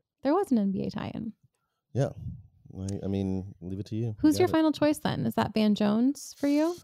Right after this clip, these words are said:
Speaker 2: I really don't want it to be Van Jones. That's embarrassing to me. Um,
Speaker 1: It's not very on brand, I gotta say.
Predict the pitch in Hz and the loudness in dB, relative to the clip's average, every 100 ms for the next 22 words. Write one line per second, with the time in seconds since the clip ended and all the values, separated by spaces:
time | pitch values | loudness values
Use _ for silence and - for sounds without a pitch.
0 | _ _ _ - - - 165 139 120 113 | _ _ _ -20 -20 -2 0 4 4 4
1 | 95 101 87 95 92 98 95 90 90 87 | 4 4 4 0 -2 -2 0 0 0 0
2 | 92 107 151 151 107 95 95 - 87 95 | 0 0 2 2 4 4 2 -2 -6 -2
3 | 90 90 101 113 113 113 113 117 113 - | -2 -2 0 2 6 6 4 2 0 2
4 | 311 294 359 294 220 214 196 185 139 208 | 2 4 4 4 4 2 2 0 0 -2
5 | 196 185 175 - - - | 0 0 -2 -2 -4 -4